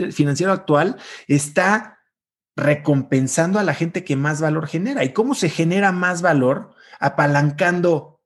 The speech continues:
conocimiento, no tiempo, apalancando conocimiento con recursos como tecnología y como finanzas. Y, eh, utilizando estas dos grandes palancas para impactar a un mayor número de gente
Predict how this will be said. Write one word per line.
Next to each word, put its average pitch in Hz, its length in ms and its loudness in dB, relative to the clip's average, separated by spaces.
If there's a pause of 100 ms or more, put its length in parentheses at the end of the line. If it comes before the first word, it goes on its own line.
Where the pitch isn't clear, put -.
conocimiento, 196 1200 0
no 190 260 0
tiempo, - 480 -2 (300)
apalancando 151 1080 0
conocimiento 202 1120 0 (180)
con 143 220 2
recursos 143 500 0
como 123 520 -4
tecnología 120 800 -2 (300)
y - 80 -6
como 117 240 -6
finanzas. - 720 -10 (520)
Y, 135 120 0
eh, 143 260 -2
utilizando 196 800 2
estas 165 380 -2
dos 143 220 2
grandes 135 520 0
palancas 123 960 -8 (380)
para 123 600 0 (160)
impactar 147 1000 0 (160)
a 131 100 0
un 147 140 4
mayor 131 360 2
número 127 300 2
de 113 80 -6
gente 135 540 -2